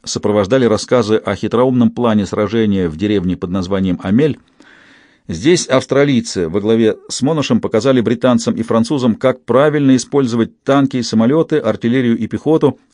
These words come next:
сплавив всё в единое целое. Она надеялась, что это правда. Время гремело в её голове, и она начала страдать мигренями, а перед глазами плавали жёлтые круги. Майор Брайт выписал ей кодеин.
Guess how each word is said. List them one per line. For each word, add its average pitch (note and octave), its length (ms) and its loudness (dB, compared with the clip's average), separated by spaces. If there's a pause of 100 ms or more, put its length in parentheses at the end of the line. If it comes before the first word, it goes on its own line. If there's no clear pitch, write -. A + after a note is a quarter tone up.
сплавив C3+ 800 -2
всё D3+ 320 -2
в C3+ 40 -8
единое B2 420 0
целое. D2 400 -4 (600)
Она F2+ 260 -2
надеялась, A2+ 540 0
что - 140 -6
это - 140 -6
правда. D#2 420 -4 (1400)
Время D3 540 2
гремело A#2 480 4
в F#2 80 0
её G2 160 0
голове, E2+ 400 -2 (160)
и - 100 -10
она G2 240 0
начала B2+ 320 0
страдать G#2+ 380 0
мигренями, A#2 600 0 (440)
а F2+ 160 -2
перед G2+ 260 -2
глазами G#2+ 400 2
плавали G2+ 420 0
жёлтые F#2+ 360 -4
круги. F#2 340 -8 (720)
Майор E2+ 300 -2
Брайт A2+ 500 -2
выписал A2 400 -4
ей G#2 160 -2
кодеин. G2 500 -4